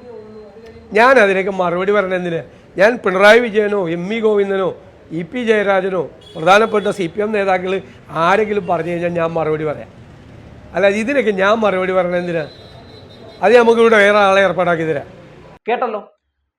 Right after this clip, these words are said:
Speaker 2: അതിന് ഞാൻ പ്രതികരിക്കുന്നില്ല, അതിനൊക്കെ വേറെ ആളെ റെഡിയാക്കാം എന്ന് പറഞ്ഞ ഒരു ആക്ഷേപിക്കുകയാണ്. ഒരു, ഒരു അല്ലെങ്കിലും സതീശൻ അങ്ങനെയാണല്ലോ, ഞാൻ പറയേണ്ട കാര്യമില്ല. ഇതേ സതീശൻ, ആ, നേരത്തെ ഈ ജില്ലാ സെക്രട്ടറിയെ കുറിച്ച് ഇങ്ങനെ തന്നെയാട്ടോ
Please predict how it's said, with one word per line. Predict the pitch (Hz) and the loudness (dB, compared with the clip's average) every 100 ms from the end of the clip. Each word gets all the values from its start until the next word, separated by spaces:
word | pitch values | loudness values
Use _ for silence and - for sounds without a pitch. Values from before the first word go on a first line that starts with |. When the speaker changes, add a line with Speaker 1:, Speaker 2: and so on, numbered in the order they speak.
| _ - | _ -8
Speaker 2:
അതിന് | 175 220 226 214 196 | -6 -4 -4 -4 -6
ഞാൻ | 202 185 | -6 -6
പ്രതികരിക്കുന്നില്ല, | 170 170 185 185 180 165 | -6 -4 -4 -4 -6 -6
അതിനൊക്കെ | 165 170 156 | -6 -6 -4
വേറെ | 156 160 147 | -2 -2 -2
ആളെ | 156 165 | -4 -4
റെഡിയാക്കാം | 151 147 147 156 | -6 -8 -8 -12
എന്ന് | 180 196 | -12 -12
പറഞ്ഞ | 202 208 | -12 -8
ഒരു | 190 175 185 | -6 -4 -4
ആക്ഷേപിക്കുകയാണ്. | 190 - 233 226 208 165 110 98 120 | -6 -8 -6 -6 -6 -6 -8 -10 -10
ഒരു, | 165 196 | -6 -4
ഒരു | 190 190 143 - _ _ - | -4 -4 -6 -12 _ _ -10
അല്ലെങ്കിലും | 160 214 220 202 185 | -8 -6 -8 -8 -6
സതീശൻ | 175 202 220 | -6 -6 -6
അങ്ങനെയാണല്ലോ, | 196 202 147 139 151 | -6 -6 -6 -6 -6
ഞാൻ | 151 | -6
പറയേണ്ട | 160 180 143 | -4 -6 -6
കാര്യമില്ല. | 143 131 104 101 _ _ - | -6 -8 -10 -14 _ _ -10
ഇതേ | 147 226 214 | -6 -4 -4
സതീശൻ, | 170 196 202 196 _ _ _ | -4 -6 -10 -16 _ _ _
ആ, | 147 156 | -12 -6
നേരത്തെ | 165 196 196 180 | -4 -4 -4 -6
ഈ | 170 156 | -6 -10
ജില്ലാ | 160 208 214 | -6 -6 -6
സെക്രട്ടറിയെ | 202 170 175 | -8 -8 -8
കുറിച്ച് | 180 156 | -10 -12
ഇങ്ങനെ | 160 | -12
തന്നെയാട്ടോ | 151 143 | -10 -10